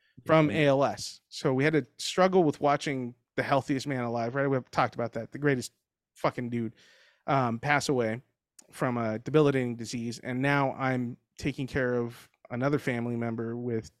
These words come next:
Speaker 1: dementia, which is a long goodbye as well. And so maybe it's,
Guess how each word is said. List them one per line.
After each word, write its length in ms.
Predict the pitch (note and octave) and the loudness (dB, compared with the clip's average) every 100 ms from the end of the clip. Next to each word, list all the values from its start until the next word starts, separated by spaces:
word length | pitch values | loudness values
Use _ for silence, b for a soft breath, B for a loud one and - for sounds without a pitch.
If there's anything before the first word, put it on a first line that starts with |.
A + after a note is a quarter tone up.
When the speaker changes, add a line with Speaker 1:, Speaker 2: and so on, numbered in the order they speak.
| - | -10
Speaker 1:
dementia, 540 | B2+ B2 C#3+ - G2+ - b b b b b | -2 2 2 0 -6 -10 b b b b b
which 180 | - - | -6 -4
is 100 | A#2 | -2
a 60 | A#2+ | 0
long 300 | B2+ C3 C3 | 4 4 2
goodbye 340 | C3+ A#2+ A#2 | 0 0 0
as 100 | A2 | -2
well. 360 | C3 C#3 - _ _ _ _ - | 0 0 -2 _ _ _ _ -2
And 220 | D3 B2 | 0 2
so 100 | - | 2
maybe 340 | E3 F#3+ A3+ A3 | 4 4 4 4
it's, 320 | - - | 2 -2